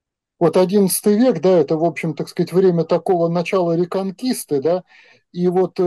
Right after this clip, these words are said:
испано-мусульманские авторы в этот период, они очень эмоциональные, да, и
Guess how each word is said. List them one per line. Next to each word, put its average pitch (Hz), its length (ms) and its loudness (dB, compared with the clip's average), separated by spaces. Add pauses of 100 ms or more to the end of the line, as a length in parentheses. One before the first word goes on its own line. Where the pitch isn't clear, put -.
(220)
испано-мусульманские 208 1400 -4
авторы 190 340 -4
в 185 60 -4
этот 190 280 -6
период, 196 420 -4
они 185 180 -4
очень 175 340 -6
эмоциональные, 165 880 -6
да, 143 200 -2
и 127 220 -6